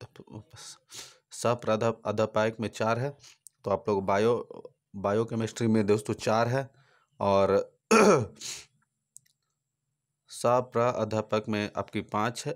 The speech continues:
तीन है दोस्तों। तो इसी तरह से आप लोग डिटेल देख लें और देख सकते हैं, मा-, पैथोलॉजी में है, माइक्रोबायोलॉजी में है,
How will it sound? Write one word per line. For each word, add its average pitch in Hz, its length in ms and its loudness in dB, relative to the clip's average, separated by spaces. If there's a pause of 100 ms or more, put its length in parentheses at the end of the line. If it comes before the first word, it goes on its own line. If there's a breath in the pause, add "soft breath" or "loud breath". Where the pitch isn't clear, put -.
(140)
तीन 123 200 -4
है 139 140 -2
दोस्तों। 131 300 -4 (400 soft breath)
तो 117 80 -4
इसी 135 120 -2
तरह 147 220 2
से 147 140 0
आप 143 160 2
लोग 139 220 4
डिटेल 120 480 2
देख 127 220 0
लें 160 120 -2 (1900 loud breath)
और 101 220 2
देख 107 200 -2
सकते 127 260 -4
हैं, 131 120 2
मा-, 104 760 -2
पैथोलॉजी 107 540 2
में 113 140 0
है, 110 160 0
माइक्रोबायोलॉजी 107 800 0
में 110 140 0
है, 107 360 -4